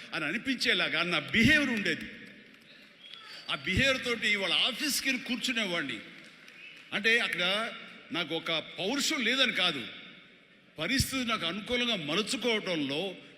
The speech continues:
నేను అది ఆ రకంగా దగ్గర కొంచెం తగ్గినట్టు తగ్గి వెళ్తాను.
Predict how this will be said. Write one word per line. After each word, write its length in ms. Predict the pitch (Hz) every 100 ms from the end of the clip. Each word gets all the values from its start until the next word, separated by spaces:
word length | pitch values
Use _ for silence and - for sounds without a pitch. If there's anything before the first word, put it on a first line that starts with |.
| -
నేను 760 | 123 143 196 247 185 180 202 233 - - -
అది 420 | 127 147 147 175 151 147
ఆ 80 | 147
రకంగా 560 | 143 196 214 208 190 185 - - - - 143
దగ్గర 200 | 156 170
కొంచెం 360 | 170 160 147 -
తగ్గినట్టు 480 | 160 156 220 208 196
తగ్గి 400 | - 165 160 190
వెళ్తాను. 440 | 165 160 143